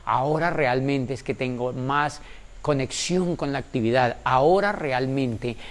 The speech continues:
es donde veo el mundo como un dron, ahora realmente es donde veo que hay muchísimas diferencias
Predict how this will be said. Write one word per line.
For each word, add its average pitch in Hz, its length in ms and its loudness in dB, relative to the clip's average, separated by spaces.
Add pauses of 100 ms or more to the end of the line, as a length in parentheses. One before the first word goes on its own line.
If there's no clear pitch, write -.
es 139 120 4
donde 135 240 4
veo 139 260 4
el 135 120 2
mundo 180 500 2
como 135 220 0
un 131 200 -2
dron, 143 400 2 (880)
ahora 156 360 2
realmente 139 680 0
es 110 80 -4
donde 123 280 0
veo 147 280 6
que 147 100 -2
hay 151 100 2
muchísimas 165 720 0
diferencias 135 800 0